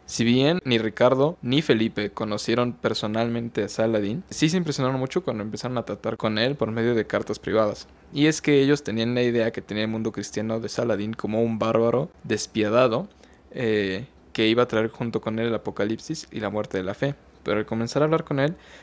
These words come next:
se dieron cuenta que de hecho era una persona muy honrada y que se parecía mucho a los caballeros y al código de caballerosidad que existía en esas épocas. De hecho, llegó esto a tal punto que Ricardo segundo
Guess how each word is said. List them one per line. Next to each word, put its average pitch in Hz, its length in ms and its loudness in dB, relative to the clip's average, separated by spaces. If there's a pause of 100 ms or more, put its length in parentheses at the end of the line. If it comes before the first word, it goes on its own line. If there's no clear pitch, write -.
se - 180 -2
dieron 131 240 4
cuenta 147 440 -2
que 104 120 -8
de 104 200 0
hecho 131 320 -2
era 123 180 2
una 123 220 0
persona 117 580 -2
muy 113 380 0
honrada 127 500 2 (320)
y 120 120 -12
que 107 420 0
se - 120 -2
parecía 107 380 0
mucho 131 340 -2
a 151 40 2
los 67 180 -6
caballeros 101 800 -2
y 113 160 0
al 107 140 2
código 117 400 4
de 101 80 -2
caballerosidad 101 800 -2
que - 100 -14
existía - 480 -8
en 98 80 -8
esas - 240 -10
épocas. - 480 -16 (380)
De 135 100 8
hecho, 165 320 4 (100)
llegó 117 440 4
esto 143 280 4
a - 80 2
tal 135 220 4
punto 139 480 -2 (260)
que 127 120 0
Ricardo 123 440 2
segundo 123 600 -2